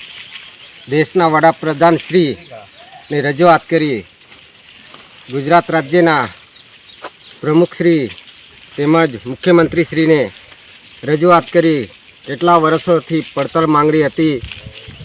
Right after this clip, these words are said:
ધારાસભ્ય શ્રી રીતેશભાઈ વસાવાને અમે ઘડીએ ઘડીએ રજૂઆત કરી. સાહેબે અમારી માંગણી સ્વીકાર કરી અને બહુ વર્ષો બાદ અમારો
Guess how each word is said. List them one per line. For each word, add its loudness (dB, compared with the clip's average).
ધારાસભ્ય 0
શ્રી -2
રીતેશભાઈ 0
વસાવાને -2
અમે 2
ઘડીએ 2
ઘડીએ 6
રજૂઆત 4
કરી. 2
સાહેબે 4
અમારી 2
માંગણી 4
સ્વીકાર 0
કરી 0
અને 4
બહુ 4
વર્ષો 2
બાદ 6
અમારો 2